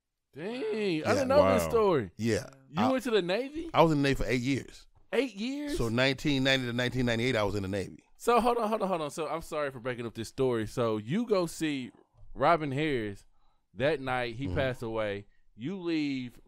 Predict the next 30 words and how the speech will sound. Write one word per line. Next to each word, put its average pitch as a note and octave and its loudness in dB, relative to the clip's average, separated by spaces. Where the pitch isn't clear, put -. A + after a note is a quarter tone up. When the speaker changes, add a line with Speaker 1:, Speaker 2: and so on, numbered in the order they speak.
Speaker 1:
from D#3+ -2
K-, - -16
Chicago C#3+ -2
and A2+ -12
you B2+ -10
go B2+ -4
back C3 -2
to C3+ -14
Louisiana. A#2+ -8
You G#2+ -10
got A2 -4
Speaker 2:
Mm-hmm. G#2 -2
Speaker 1:
a - -2
baby G#2+ -4
on G2 -10
the F#2 -10
way. F#2 -6
You A2+ -6
going D3 -2
to A#2 -6
work. C3 -2
A A2 -4
recruiter D3 -6
stops B2 -6
you A2 -14
Speaker 2:
Mm-hmm. F#2 -6
Speaker 1:
out D3+ 2
of E3+ -4
the F3 -6
blue. F3 -2